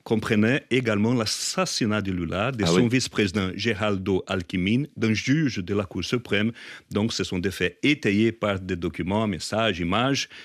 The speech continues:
Speaker 1: justifiant, selon la Cour suprême, l'ouverture d'une action pénale contre Bolsonaro.
Speaker 2: Un plan qui planifiait donc l'assassinat, euh, de l'actuel président Lula. Bolsonaro est accusé de cinq crimes, c'est ça ?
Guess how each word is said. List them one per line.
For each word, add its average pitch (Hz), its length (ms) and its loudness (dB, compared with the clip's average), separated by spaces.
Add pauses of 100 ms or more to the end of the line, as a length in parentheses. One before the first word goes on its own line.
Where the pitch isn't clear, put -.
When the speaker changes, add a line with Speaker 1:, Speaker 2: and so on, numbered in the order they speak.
(140)
Speaker 1:
justifiant, 104 680 -2
selon 104 380 0
la 135 80 -2
Cour 127 160 -2
suprême, 113 560 -2
l'ouverture 110 560 -2 (380)
d'une 101 180 -2
action 90 400 -6 (160)
pénale 90 340 0
contre - 460 -6 (100)
Bolsonaro. 104 560 -2 (140)
Speaker 2:
Un 95 100 6
plan 104 240 6
qui 107 460 8 (100)
planifiait 110 480 6
donc 104 220 6
l'assassinat, 117 1200 6
euh, 90 340 6
de 85 140 4
l'actuel 117 400 4
président 110 560 6 (380)
Lula. 143 500 10
Bolsonaro 196 960 8 (100)
est 143 140 4
accusé 175 320 4
de 135 140 6
cinq 233 420 6
crimes, 101 400 6 (260)
c'est 117 80 2
ça ? 170 220 2